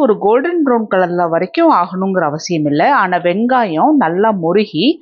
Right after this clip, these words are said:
சின்ன வெங்காயம் நல்லா லேயர் லேயரா பிரிஞ்சு வரணும். அது வரைக்கும் நல்லா வதக்கி எடுத்துக்கோங்க. அப்பதான் குழம்பு நல்லா அட்டகாசமா இருக்கும். வெங்காயம் நல்லா வதங்கிருச்சு. இதுல கொஞ்சமா கருவேப்பிலை போட்டு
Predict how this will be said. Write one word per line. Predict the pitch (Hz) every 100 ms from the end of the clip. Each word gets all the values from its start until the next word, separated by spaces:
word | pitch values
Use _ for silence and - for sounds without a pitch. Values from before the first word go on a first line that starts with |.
| - - _ 254
சின்ன | 247 320 294
வெங்காயம் | 233 208 247 254
நல்லா | 233 220 185
லேயர் | 202 277 277 214
லேயரா | 180 175 254 -
பிரிஞ்சு | 214 269 302 277
வரணும். | 180 143 139 - _ _ _ 202
அது | 220 311 302
வரைக்கும் | 208 196 277 240
நல்லா | 160 180 233
வதக்கி | 196 175 - 196
எடுத்துக்கோங்க. | 160 175 165 160 165 175
அப்பதான் | 170 185 190 233 247 -
குழம்பு | 160 175 180 320 - 180
நல்லா | 160 226 277 208
அட்டகாசமா | - 165 160 156 165 185 262
இருக்கும். | 143 - 131 - _ _ _ _ - _ _ _ _ _ _ _ _ _ _
வெங்காயம் | 214 226 254 269 214 233 392 302
நல்லா | 175 180 220 180
வதங்கிருச்சு. | 160 196 247 233 175 - 247 339 330
இதுல | 180 170 165 196
கொஞ்சமா | 233 277 277 202 170 294 -
கருவேப்பிலை | 190 190 262 285 208 165 -
போட்டு | 143 -